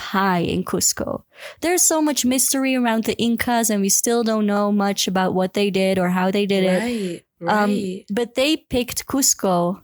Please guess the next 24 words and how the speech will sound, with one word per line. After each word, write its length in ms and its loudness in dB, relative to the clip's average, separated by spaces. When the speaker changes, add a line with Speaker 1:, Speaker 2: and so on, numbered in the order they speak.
Speaker 1:
and 160 -2
Cusco 540 0
in 220 0
Quechua 520 -2
means 600 2
belly 360 0
button. 460 -6
So 180 -2
they 440 0
picked 320 -4
Cusco 440 0
as 120 0
their 160 0
capital 500 -2
city 380 2
and 160 -2
called 320 -2
it 220 -2
the 80 -2
belly 320 0
button 340 -2
of 140 -4
the 100 0
world. 520 -2